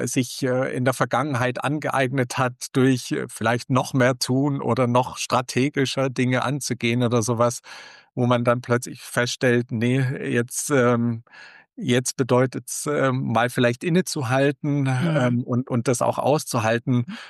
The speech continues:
Speaker 1: Das waren immer so die Momente im Nachgang, die mich wahnsinnig geprägt haben, wo, wofür ich auch sehr dankbar bin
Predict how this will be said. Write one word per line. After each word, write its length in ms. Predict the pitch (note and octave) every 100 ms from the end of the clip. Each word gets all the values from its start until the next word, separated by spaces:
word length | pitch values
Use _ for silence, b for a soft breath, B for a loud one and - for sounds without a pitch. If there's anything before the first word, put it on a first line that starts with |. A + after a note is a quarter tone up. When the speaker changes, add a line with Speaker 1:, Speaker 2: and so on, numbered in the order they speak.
| - -
Speaker 1:
Das 200 | C3 -
waren 200 | B2+ C3
immer 260 | A#2 B2
so 200 | A2+ B2
die 220 | B2 C3+ C3
Momente 840 | A#2 A2+ B2 B2 A#2+ A#2 A#2+ B2+ -
im 200 | A#2 A2+
Nachgang, 580 | G#2+ - - A#2 A#2+ G#2
die 140 | A#2
mich 380 | A#2+ A2+ - D3+
wahnsinnig 880 | C3+ G2 G2 G#2+ C#3 D3+ D3 C3+ B2+
geprägt 520 | - - - B2+ - B2+
haben, 200 | B2 A#2+
wo, 200 | B2 B2+ -
wofür 300 | B2+ - B2
ich 140 | A#2+
auch 200 | A2+ - B2+
sehr 240 | A#2 B2+ B2
dankbar 480 | G2+ D3+ - C3 B2
bin 300 | B2 B2+